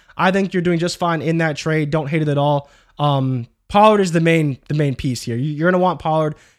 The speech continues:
You're gonna wanna start him. I do like that one for you. Three-team deal. Oh my God. I'm, I'm not anal-,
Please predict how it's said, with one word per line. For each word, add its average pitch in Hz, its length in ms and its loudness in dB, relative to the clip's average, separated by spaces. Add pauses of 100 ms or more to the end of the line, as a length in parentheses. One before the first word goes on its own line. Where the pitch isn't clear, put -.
You're 151 100 -2
gonna 160 120 2
wanna 156 120 -2
start 143 260 -2
him. 135 180 -2 (260)
I 151 140 0
do 151 200 0
like 147 220 0
that 139 180 -2
one 135 120 -4
for 139 180 -6
you. 175 340 2 (720)
Three-team 226 680 2
deal. 139 340 -2
Oh 143 140 -4
my 110 140 -6
God. 98 280 -8
I'm, 160 260 -6
I'm 156 160 -2
not 127 140 -2
anal-, 117 400 -6